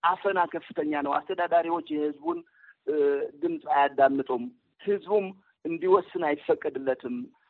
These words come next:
ፓርቲው ነው ሁሉ ነገር የሚያደርገው። የሚሾመውም ለስሙ እጅ አውጥቶ መምረጥ ሊኖር ይችላል። ሻሚው፣ አቅራቢው ፓርቲው ነው ያለው። በዚህ ሁኔታ አስተዳደሩ ተበላሽቷል።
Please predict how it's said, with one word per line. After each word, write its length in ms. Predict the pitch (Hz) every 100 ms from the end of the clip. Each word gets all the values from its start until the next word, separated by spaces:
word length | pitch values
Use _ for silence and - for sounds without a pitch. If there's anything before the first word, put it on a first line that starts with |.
| _ _
ፓርቲው 420 | 214 214 214 190
ነው 160 | 165 147
ሁሉ 220 | 151 156
ነገር 300 | 147 139 139
የሚያደርገው። 640 | 135 131 127 127 120 120
የሚሾመውም 680 | 123 143 151 165 156 156 165 170 _ _ _ _
ለስሙ 580 | 147 143 160 - 214 233
እጅ 200 | 160 147
አውጥቶ 280 | 151 - 160
መምረጥ 300 | 156 156 151
ሊኖር 240 | 165 170
ይችላል። 360 | 170 190 202 220 _ _ _
ሻሚው፣ 680 | - 170 180 175 185 185 381 _ _ _ _ _
አቅራቢው 680 | - 151 160 175 175 180 175 190 _ _ _
ፓርቲው 400 | 185 175 175 156
ነው 160 | 147 131
ያለው። 400 | 127 127 127 127 _ _ _ _ _
በዚህ 300 | 160 160 208
ሁኔታ 440 | 208 202 196 190 233 _ _ _ -
አስተዳደሩ 680 | 165 - 175 165 151 151
ተበላሽቷል። 960 | 147 131 135 131 - - 117 120 120 120